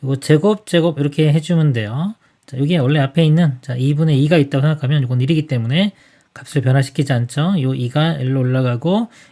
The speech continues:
요 이는 이쪽으로 올라갔다고 보시면 되겠습니다. 그러면 요 값이요. 로그 구의 x 마이너스 이의 제곱이 로그 구의 x 플러스 십이니까요.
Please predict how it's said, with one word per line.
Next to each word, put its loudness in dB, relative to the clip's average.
요 2
이는 2
이쪽으로 0
올라갔다고 -2
보시면 0
되겠습니다. -8
그러면 -2
요 -4
값이요. -4
로그 0
구의 0
x -8
마이너스 2
이의 2
제곱이 -2
로그 -2
구의 0
x -8
플러스 -6
십이니까요. -2